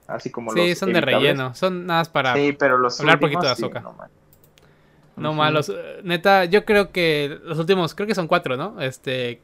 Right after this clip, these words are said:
Speaker 1: Sí,
Speaker 2: funcionan
Speaker 1: los
Speaker 2: como
Speaker 1: últimos
Speaker 2: una
Speaker 1: cuatro.
Speaker 2: película. Y no te pases, Luis, lo
Speaker 1: Ujú.
Speaker 2: tienes que ver. Este, no, no manches, o sea, yo creo que sí es de lo, de lo mejor que tiene Star Wars en general.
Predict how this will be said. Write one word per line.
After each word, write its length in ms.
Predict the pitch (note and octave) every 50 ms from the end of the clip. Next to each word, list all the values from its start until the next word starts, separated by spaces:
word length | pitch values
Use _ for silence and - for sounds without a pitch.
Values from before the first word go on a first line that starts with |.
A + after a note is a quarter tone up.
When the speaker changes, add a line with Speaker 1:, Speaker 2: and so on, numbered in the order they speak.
| _ _ _
Speaker 1:
Sí, 120 | - D#3
Speaker 2:
funcionan 280 | F3+ C3 D#3+ E3+ F3+ F3
Speaker 1:
los 20 |
Speaker 2:
como 140 | F3 E3 D#3
Speaker 1:
últimos 40 | D#3
Speaker 2:
una 80 | E3+
Speaker 1:
cuatro. 160 | D#3 D#3 C#3+
Speaker 2:
película. 400 | C#3 D3 - - C#3 B2+ A#2+ A#2+ - _ _ _ _ _ _ _ _ _
Y 160 | - D3 C#3+
no 280 | D3+ D#3+ E3+ F#3+ G#3+ G#3+
te 260 | - _ _ - D3+
pases, 320 | - E3+ E3 D#3 F#3+ F3+
Luis, 180 | F3 F3+ F#3 F#3
lo 80 | E3+ D3+
Speaker 1:
Ujú. 80 | C#3
Speaker 2:
tienes 240 | D#3 D#3+ F3 F3+ -
que 140 | - D3 B2
ver. 260 | B2+ C#3+ F3 G3+ G#3 - _ _ _ _ _ _ _ _ _ _ _
Este, 920 | - C3 C3 - - - - C3 B2+ B2 B2 A#2+ A#2+ A#2+ A#2+ A#2+ - - _ _
no, 220 | D3 C#3+ D3+ D3+
no 120 | D3+ D#3 D3
manches, 260 | D3+ D3 C#3+ C3+ C#3+
o 80 | C3+ B2+
sea, 220 | C#3 C#3 C3+ C3+
yo 160 | C3 C#3 D3
creo 140 | D#3 D#3+ D3+
que 80 | D3+ C#3+
sí 120 | - - C#3
es 80 | C3
de 80 | C#3 C#3+
lo, 340 | C3+ B2+ B2 A#2+ - - - _ -
de 160 | E3+ C#3+ C#3
lo 80 | C3+ C3
mejor 300 | C3+ C3 C3 D3+ D3 C#3+
que 80 | D3
tiene 540 | C#3+ - C#3 C3+ C3+ C3 B2+ A#2+ A#2 A2+ A#2 A2+ -
Star 300 | _ - - - C3+ B2+
Wars 440 | B2 A#2+ A#2 A2+ A#2 - - - _ _ _ _ _ _
en 120 | C3+ B2 A#2
general. 460 | C3+ B2 A#2+ A#2+ B2 B2+ B2+ B2+